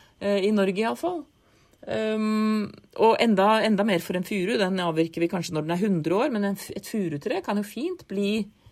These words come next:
altså, fem, seks, syv hundre år. Så f-, så er det jo ikke så, så svårt å forstå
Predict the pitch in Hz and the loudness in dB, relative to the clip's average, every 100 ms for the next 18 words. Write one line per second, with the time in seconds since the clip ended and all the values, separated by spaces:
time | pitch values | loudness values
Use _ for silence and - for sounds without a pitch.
0 | _ - 170 147 135 147 151 - - - | _ -14 -10 -8 -8 -10 -14 -20 -20 -12
1 | - 202 226 240 - 240 - - - 202 | 2 4 4 -2 -4 -4 -6 -8 -4 -4
2 | 226 233 196 208 214 415 277 - _ _ | -2 -2 0 2 2 0 -4 -10 _ _
3 | _ - - - - - _ _ _ - | _ -20 -20 -20 -20 -20 _ _ _ -2
4 | - - 330 339 - - - 349 240 196 | 0 4 4 2 -10 -8 -2 2 4 4
5 | 247 427 240 202 - 214 208 - 190 - | 4 2 0 -4 -2 0 0 -2 -4 -4
6 | 165 156 170 - - - | -4 -4 -8 -10 -6 -4